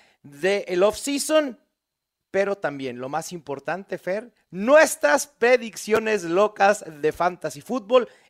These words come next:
Es momento de alocarnos. ¿Cómo estás, Fer? ¿Ya procesaste que venimos de un episodio donde tuvimos a Antoine Griezmann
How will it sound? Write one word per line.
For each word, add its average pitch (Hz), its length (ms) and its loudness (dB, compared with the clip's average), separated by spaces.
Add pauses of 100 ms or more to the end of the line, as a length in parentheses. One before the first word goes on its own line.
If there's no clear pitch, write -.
Es 170 180 -2
momento 156 500 -8 (260)
de 127 240 -4
alocarnos. 135 680 -4 (280)
¿Cómo 247 220 0
estás, 208 320 -2
Fer? 147 240 -8 (100)
¿Ya 277 200 0
procesaste 254 880 -2 (580)
que 190 140 -8
venimos 240 480 -4
de 208 80 2
un 220 160 -6
episodio 220 460 -8
donde 240 140 -4
tuvimos 175 420 -10
a - 20 -12
Antoine 135 340 -8
Griezmann 120 480 -16